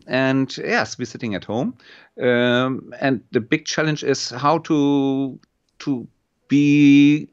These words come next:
further on connected with our customers. What could we do? And, um, <laughs> ve-, very, very fast, our, one guy from our, yeah,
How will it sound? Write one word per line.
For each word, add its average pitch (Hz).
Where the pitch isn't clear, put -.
further 156
on 147
connected 147
with 120
our 120
customers. 104
What 151
could 143
we 127
do? 139
And, 127
um, 117
<laughs> -
ve-, 143
very, 143
very 131
fast, 135
our, 113
one 92
guy 107
from 120
our, 107
yeah, 117